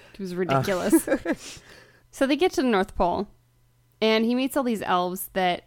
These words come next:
Speaker 1: are apparently much older than he is, but they still look like children.
Speaker 2: Children. Except for
Speaker 1: Yet
Speaker 2: Bernard.
Speaker 1: Right. He's like a, a, a teenage Jewish movie executive.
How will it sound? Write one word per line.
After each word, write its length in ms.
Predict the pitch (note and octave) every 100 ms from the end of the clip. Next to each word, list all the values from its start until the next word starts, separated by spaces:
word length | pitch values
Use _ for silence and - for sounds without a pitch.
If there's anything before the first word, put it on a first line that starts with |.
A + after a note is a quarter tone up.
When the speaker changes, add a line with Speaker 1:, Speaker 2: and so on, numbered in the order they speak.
| -
Speaker 1:
are 160 | G3+ G#3
apparently 840 | G#3 D4 D4+ D4+ - G#3 G3 F#3 -
much 340 | G#3 G#3 G3+
older 340 | - F#3+ F#3+
than 160 | F3 F3
he 220 | G3 G#3
is, 320 | E3+ F3 - -
but 160 | G3
they 120 | - F#3+
still 320 | - G3+ F3+
look 200 | F#3+ -
like 260 | F#3+ F3+ - _ _
children. 320 | - - A3
Speaker 2:
Children. 580 | A3 G2+ F3 E3 F3 G3+ _ _ - -
Except 260 | - - C#4
for 60 | G#3
Speaker 1:
Yet 80 |
Speaker 2:
Bernard. 520 | F#3+ A2+ A2 F#2+ F#2+ G2 _ _ _ -
Speaker 1:
Right. 320 | A3 B3 F3+
He's 320 | - B3 B3 A#3
like 200 | G#3+ G3+
a, 200 | F3+ -
a, 220 | - F3+ E3+ -
a 120 | G3+
teenage 920 | G3 - A3 G#3 F#3+ F3+ F#3+ - - - _ _ _ _ _ - - -
Jewish 420 | A3 G3 F#3 -
movie 320 | G3 G3 F#3
executive. 600 | F3 F3 F3 - F3 E3+